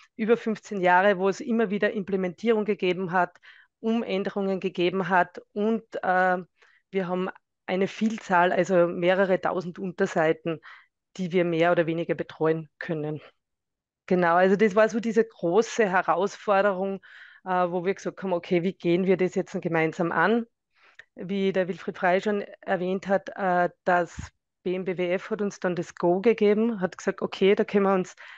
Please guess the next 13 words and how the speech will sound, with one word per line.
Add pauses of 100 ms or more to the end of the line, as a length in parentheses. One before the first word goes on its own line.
(360)
können
wir
euch
finanziell
unterstützen. (260)
Es
ist
wichtig,
erwachsenenbildung
punkt
A
T
eben